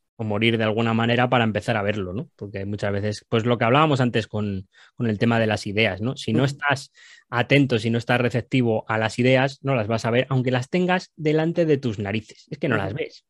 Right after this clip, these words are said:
Speaker 2: Ujú.
Speaker 1: Porque, porque luego cuando te pones a mirar, de repente ves ideas en sitios que esto no era una idea, no, no la he visto yo porque estaba mirando. Ah, supongo que será un poco también así, ¿no? Hay que estar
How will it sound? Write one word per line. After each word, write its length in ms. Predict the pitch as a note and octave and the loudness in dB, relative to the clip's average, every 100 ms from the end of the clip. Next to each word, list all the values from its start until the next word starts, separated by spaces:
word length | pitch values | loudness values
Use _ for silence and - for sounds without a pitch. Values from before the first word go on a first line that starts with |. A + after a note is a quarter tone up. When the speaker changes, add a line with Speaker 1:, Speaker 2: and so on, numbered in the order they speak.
| _ - | _ -12
Speaker 2:
Ujú. 400 | D#3 D3 C#3 - _ - _ _ | -10 -10 -12 -16 _ -20 _ _
Speaker 1:
Porque, 540 | A2 G2 G#2 G#2 G#2 - | -6 -2 -2 -2 -4 -2
porque 220 | A#2+ A#2 | 0 4
luego 200 | C3+ E3+ | 8 8
cuando 180 | D3 C3 | 8 6
te 80 | B2 | 4
pones 220 | D#3 E3 | 2 2
a 80 | E3 | 2
mirar, 360 | D#3+ F3 G#3+ - | 4 2 0 -6
de 100 | B2+ | -4
repente 320 | A2 G2+ A2+ | -4 -2 0
ves 160 | F3 B2 | 2 2
ideas 280 | A#2 A#2 G#2+ | 4 2 2
en 120 | A2 | -2
sitios 300 | B2 A2 A2 | -2 0 0
que 560 | A#2 A2 G#2 G#2 G2+ G#2 _ _ | 2 2 2 2 0 -6 _ _
esto 200 | - B2+ | -6 0
no 100 | D#3 | 2
era 160 | A2+ G#2 | 2 0
una 140 | G2 | 0
idea, 240 | G2 C#3 | 4 4
no, 140 | A2 A#2 | 4 0
no 180 | B2 A2+ | -2 -6
la 220 | A2 G#2+ | -8 -6
he 20 | |
visto 260 | G#2+ A#2 C#3 | -4 -2 2
yo 180 | B2+ C#3+ | 4 4
porque 140 | D#3+ | 2
estaba 220 | C3 C#3 D#3+ | 2 2 4
mirando. 400 | C3+ C#3 C3 - _ _ _ - - - - - _ _ | 4 2 0 -4 _ _ _ -20 -20 -20 -20 -20 _ _
Ah, 360 | A#2 G#2 G2+ G2 G#2 C3 | -8 -6 -6 -8 -12 -12
supongo 280 | - B2 C#3 | 2 6 6
que 80 | B2+ | 6
será 140 | B2 | 6
un 100 | B2 | 4
poco 220 | C3 A#2 | 4 2
también 280 | G#2+ A2 G2+ | 2 0 -2
así, 220 | F#2+ - | -6 -12
¿no? 160 | F#2+ C#3 _ _ - | -12 -14 _ _ -14
Hay 100 | G#2+ | -8
que 60 | |
estar 760 | G2+ - G#2 G2+ G2 G2 G#2 - | -6 -4 -4 -2 -4 -6 -8 -12